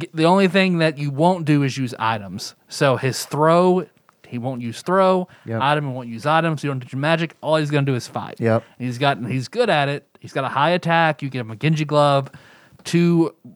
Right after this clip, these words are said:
Speaker 1: whatever variable weapons. Like, he's, he's pretty good to go. But you'd have to <laughs> fucking play like that.
Speaker 2: Yeah.
Speaker 1: Or use Go-Go, 'cause you can just set his stats.
Speaker 2: Right. Or his
Speaker 1: Or his
Speaker 2: abilities.
Speaker 1: abilities.
Speaker 2: Yeah.
Speaker 1: But his stats are
Speaker 2: They're
Speaker 1: terrible.
Speaker 2: bad.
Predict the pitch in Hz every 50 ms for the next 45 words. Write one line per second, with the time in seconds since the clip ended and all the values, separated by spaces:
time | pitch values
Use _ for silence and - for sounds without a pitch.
0 | _ _ - 104 131 139 147 156 151 156 147 135 151 151 156 156 151 143 143 131
1 | 123 151 151 156 156 165 151 151 151 151 151 143 - - - - 117 123 123 _
2 | - - _ - 135 147 147 135 - - 135 143 156 - - 214 208 202 180 170
3 | 165 156 147 135 131 117 104 - - 131 147 143 135 - 208 190 - - 196 -
4 | - 175 170 - - - 233 175 175 180 175 147 180 165 165 165 165 165 170 165
5 | 143 127 127 - - 127 143 - 123 127 147 160 170 131 - - - - - -
6 | 170 175 190 196 185 185 175 185 185 165 151 - 208 220 208 185 156 139 127 127
7 | 131 151 - _ - 143 147 160 156 156 151 139 135 131 - - - 185 202 202
8 | 156 135 147 135 - - - 139 123 120 117 131 - - 113 110 104 95 101 -
9 | - - _ - - 113 110 101 - 98 87 - 160 165 143 185 190 180 185 180
10 | 165 143 131 127 117 107 98 92 90 _ - 156 139 143 127 - - - 165 165
11 | 175 160 - - 110 - _ _ _ _ _ _ _ - - - - - - 233
12 | 208 170 135 123 127 123 117 107 101 90